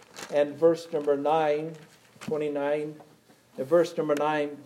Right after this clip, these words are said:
"Keep therefore the words of this covenant and do them,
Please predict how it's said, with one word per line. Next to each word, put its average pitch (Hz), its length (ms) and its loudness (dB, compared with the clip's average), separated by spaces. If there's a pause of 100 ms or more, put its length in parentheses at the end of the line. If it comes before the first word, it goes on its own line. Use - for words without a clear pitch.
(580)
"Keep 220 380 -2
therefore 196 480 6
the 165 120 10
words 175 440 4
of 139 180 -6
this 160 220 2
covenant 147 600 2
and 139 200 -6
do 170 220 6
them, 135 400 -2